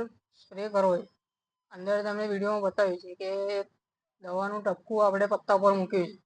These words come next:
એની અંદર આપણે સિલિકોન સ્ટિકરનો ઉમેરો કરો તો કેવી રીતે સિલિકોન સ્ટિકર એ દવાને પત્તા ઉપર કઈ રીતે ફેલાવે છે અને કઈ રીતે તેને જકડી રાખે, જેથી કરીને તમારા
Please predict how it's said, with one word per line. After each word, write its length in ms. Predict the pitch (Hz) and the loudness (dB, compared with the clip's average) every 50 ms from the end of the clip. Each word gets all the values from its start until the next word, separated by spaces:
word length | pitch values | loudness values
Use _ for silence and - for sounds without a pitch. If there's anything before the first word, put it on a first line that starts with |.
| _ _ _ _ _ _ _ _ _ _ _ _ _ _ _ _ _ _ - | _ _ _ _ _ _ _ _ _ _ _ _ _ _ _ _ _ _ -18
એની 220 | 185 180 202 226 226 | -14 -10 -8 -6 -4
અંદર 180 | 226 233 233 | -2 2 2
આપણે 360 | 233 220 214 220 220 226 233 233 240 254 254 - - _ _ _ _ _ _ _ _ _ _ _ _ _ _ _ _ _ _ _ | 2 2 2 2 0 2 2 2 0 -2 -4 -8 -14 _ _ _ _ _ _ _ _ _ _ _ _ _ _ _ _ _ _ _
સિલિકોન 360 | - 185 196 214 226 233 240 226 | -12 -8 -6 -2 0 0 -2 -2
સ્ટિકરનો 440 | - 220 202 190 - 226 226 233 226 214 202 | -2 -4 -4 -2 0 0 0 2 0 0 0
ઉમેરો 240 | 208 214 220 220 202 | 2 2 2 2 2
કરો 260 | 202 180 165 240 220 - _ _ _ _ _ | 2 0 0 0 -4 -10 _ _ _ _ _
તો 80 | - 202 202 196 - | -4 -4 -4 -4 -2
કેવી 320 | 214 202 202 226 247 247 247 | 0 2 2 2 2 2 0
રીતે 320 | 247 233 - 254 247 247 247 254 254 247 - _ _ _ _ _ _ _ _ _ _ _ _ _ _ _ _ _ _ _ | -2 -2 0 2 2 4 4 2 0 -2 -8 _ _ _ _ _ _ _ _ _ _ _ _ _ _ _ _ _ _ _
સિલિકોન 400 | 202 190 214 220 226 240 240 233 | -8 -6 -6 -4 -2 -2 -4 -4
સ્ટિકર 420 | - - 190 175 - - 175 - - _ _ _ _ _ _ _ _ _ - | -4 -6 -6 -6 -6 -8 -10 -10 -12 _ _ _ _ _ _ _ _ _ -6
એ 100 | 214 226 233 | -4 -2 0
દવાને 460 | 233 220 196 190 196 185 170 156 - - - _ _ _ _ _ _ _ _ _ _ _ _ | 2 4 6 6 6 6 4 2 -4 -14 -18 _ _ _ _ _ _ _ _ _ _ _ _
પત્તા 360 | 190 185 - _ 233 233 240 240 | -20 -20 -4 _ 2 4 4 4
ઉપર 180 | 233 247 247 240 | 2 2 0 2
કઈ 160 | 240 226 226 247 | 4 4 4 4
રીતે 200 | 240 233 - 240 - - | 4 2 0 0 -2 -2
ફેલાવે 440 | 202 185 180 180 185 196 202 214 214 202 | 0 2 4 6 6 6 6 4 2 -2
છે 120 | 226 226 233 - _ _ _ _ _ _ _ | -6 -12 -16 -18 _ _ _ _ _ _ _
અને 140 | 208 196 220 214 | -12 -10 -8 -4
કઈ 180 | - 220 226 233 | 0 0 0 0
રીતે 200 | 240 240 254 240 240 | 0 -2 -4 -4 -4
તેને 160 | 240 240 254 - 202 | -4 -4 -2 0 0
જકડી 300 | 190 190 208 185 175 - | 0 0 0 0 0 0
રાખે, 200 | - - - - - _ _ _ _ _ _ _ _ _ _ _ _ _ _ _ _ _ _ _ _ _ _ _ _ | -4 -6 -12 -16 -20 _ _ _ _ _ _ _ _ _ _ _ _ _ _ _ _ _ _ _ _ _ _ _ _
જેથી 260 | 185 190 190 240 233 247 | -12 -8 -8 -6 -4 -2
કરીને 280 | 233 233 233 233 240 233 | -2 0 0 0 -2 -2
તમારા 500 | 233 226 208 214 214 214 226 233 233 247 | -2 -2 0 2 2 2 4 4 4 2